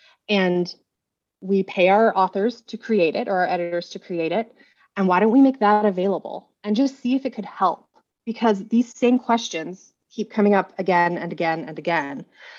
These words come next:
So why don't we make it, why don't we answer these questions in a more upfront way and kind of take care of the, if you will, the low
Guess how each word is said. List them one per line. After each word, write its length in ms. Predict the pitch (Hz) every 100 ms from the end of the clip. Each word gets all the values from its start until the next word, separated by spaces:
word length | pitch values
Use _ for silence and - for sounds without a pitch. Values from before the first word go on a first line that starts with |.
| -
So 160 | 214
why 200 | 185 185
don't 180 | 196 208
we 100 | 226
make 180 | 208 196
it, 220 | 180 180 -
why 120 | 190
don't 120 | 220
we 140 | 208 -
answer 540 | 196 220 180 165 175 _ _ _ 165
these 320 | 175 175 -
questions 680 | 180 175 - - 185 _ _ _
in 120 | 196
a 40 | 185
more 160 | 180 -
upfront 500 | 175 - 165 156 170
way 480 | 151 131 139 - _ _ _ _ 208
and 320 | 185 175 - -
kind 240 | - 190
of 100 | 185
take 260 | - 208 -
care 280 | - 190 -
of 300 | 170 165 165
the, 400 | 165 160 156 156 -
if 140 | 190
you 60 | 185
will, 240 | 180 180
the 120 | 170 165
low 220 | 165